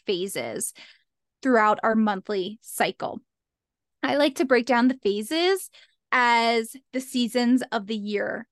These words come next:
This is rooted in traditional Chinese medicine. And once you hear it, it's gonna just make so much sense. So I'll start with the phase that we're all most familiar with,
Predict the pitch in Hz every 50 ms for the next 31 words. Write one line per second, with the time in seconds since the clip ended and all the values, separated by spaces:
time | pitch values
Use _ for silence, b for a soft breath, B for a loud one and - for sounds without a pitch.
0 | _ - 247 254 285 285 262 247 254 247 254 254 269 226 254 233 226 226 226 226
1 | - - 269 - 226 220 - - 254 254 247 247 - - 247 226 226 226 220 220
2 | - 226 208 190 208 220 - - 240 240 254 262 277 330 330 B B B B B
3 | B - 233 233 233 254 262 - 285 254 254 226 220 233 247 - - 233 - -
4 | 240 233 233 214 - 240 226 - 240 220 208 - - - - 247 226 226 226 226
5 | 226 - - - - - - - - - - - - 247 233 214 - - 233 262
6 | 349 - - - 320 269 277 - 226 247 - - 240 - - - - 247 220 208
7 | 208 202 202 208 220 - - 233 214 190 226 285 - - - 208 202 202 226 240
8 | 226 214 220 - - - 247 233 202 202 196 202 202 202 190 196 190 214 269 262